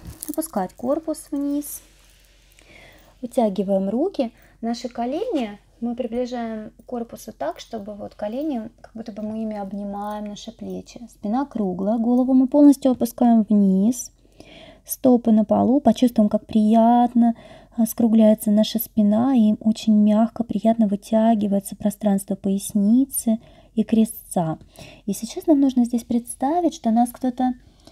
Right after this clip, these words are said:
за руки, за пальчики рук и за макушку нас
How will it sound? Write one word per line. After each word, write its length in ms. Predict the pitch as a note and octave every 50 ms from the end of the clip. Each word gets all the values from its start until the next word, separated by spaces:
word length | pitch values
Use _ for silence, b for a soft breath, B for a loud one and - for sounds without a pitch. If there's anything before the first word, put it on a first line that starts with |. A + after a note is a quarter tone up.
| b b b b b b - -
за 300 | A#3+ B3 B3+ C4 C#4 C#4+
руки, 240 | C#4 A#3+ - -
за 160 | G#3 A#3 A#3+ A#3
пальчики 800 | A#3+ - A3+ A3+ A3+ A3+ A3 - - A3+ A3+ - - A3 A3 A3
рук 320 | A#3 A#3+ C4+ D4+ D4+ -
и 60 | A#3
за 120 | G#3 - G#3+
макушку 560 | G#3 G#3 G3+ G3+ - B3+ C#4+ D4 - - G#3+
нас 200 | G#3 A3 A3